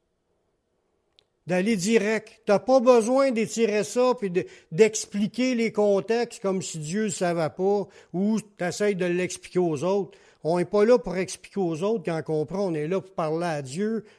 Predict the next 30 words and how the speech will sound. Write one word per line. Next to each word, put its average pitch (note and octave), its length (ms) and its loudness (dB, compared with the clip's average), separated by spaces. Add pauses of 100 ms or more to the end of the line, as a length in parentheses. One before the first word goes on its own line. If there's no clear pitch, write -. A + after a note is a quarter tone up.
(220)
lui F#3+ 300 2
qui - 100 -8
sait F3 240 -2
déjà G3 480 2
ce G3+ 80 -8
qu'on E3 260 0
veut. D3+ 240 -4 (1900)
Comprenez ? D#3 600 -4 (400)
<laughs> F#3 80 -4 (600)
C'est, D#3+ 360 -2 (600)
il A#3 80 -12
faut G3 240 4
raccourcir G#3 800 0
nos F#3+ 180 6
prières, F#3 640 0
ça E3 160 -2
l'impressionne E3+ 800 -2
pas E3 220 -2
Dieu, D#3 400 -4
ça, C#3+ 340 -6
ça D3+ 200 -4
fait D#3+ 280 -2
juste - 180 -4
comme D#3 260 -4 (240)
ch-, - 200 -20 (100)
chercher - 440 -4
à G3 40 2
impressionner E3+ 640 -2
les D#3+ 340 -4
humains. D#3 320 -4